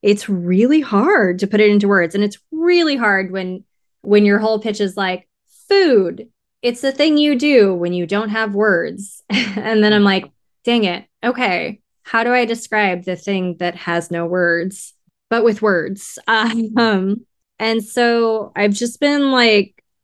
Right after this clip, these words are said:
kind of trying to be more open to, in some ways, like, just letting,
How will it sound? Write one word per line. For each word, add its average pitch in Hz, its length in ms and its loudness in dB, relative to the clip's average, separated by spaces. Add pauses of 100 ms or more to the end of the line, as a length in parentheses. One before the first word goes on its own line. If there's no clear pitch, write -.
(160)
kind 269 220 -2
of 302 80 -4
trying 285 220 2
to 269 60 4
be 233 160 4
more 202 340 2
open 196 460 0
to, 175 640 0
in 175 100 -4
some 311 220 0
ways, 254 420 4
like, 180 500 -2 (320)
just 208 320 -4
letting, 190 500 2